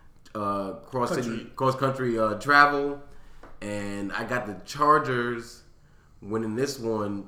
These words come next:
Speaker 1: twenty-four seventeen. Uh, I'm thinking Baker Mayfield gonna throw a pick, a, a timely pick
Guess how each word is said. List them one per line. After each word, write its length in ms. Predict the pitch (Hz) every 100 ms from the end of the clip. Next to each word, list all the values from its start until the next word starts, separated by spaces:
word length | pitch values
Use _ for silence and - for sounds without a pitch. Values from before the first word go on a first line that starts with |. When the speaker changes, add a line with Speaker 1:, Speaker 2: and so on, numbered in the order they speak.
| -
Speaker 1:
twenty-four 960 | - 147 156 160 - 147 147 143 139 139
seventeen. 1040 | - - 139 147 139 127 123 117 113 117 - - - - - - - -
Uh, 540 | 95 92 92 90 90 90 - - - - - - - - - - - - - - - -
I'm 120 | 165
thinking 160 | 180 156
Baker 160 | 160
Mayfield 260 | 151 139 127
gonna 120 | 113
throw 160 | 113 95
a 40 | -
pick, 280 | 120 85 - - -
a, 380 | 90 95 - 110
a 20 |
timely 480 | 101 135 139 143 139
pick 400 | 131 135 107 -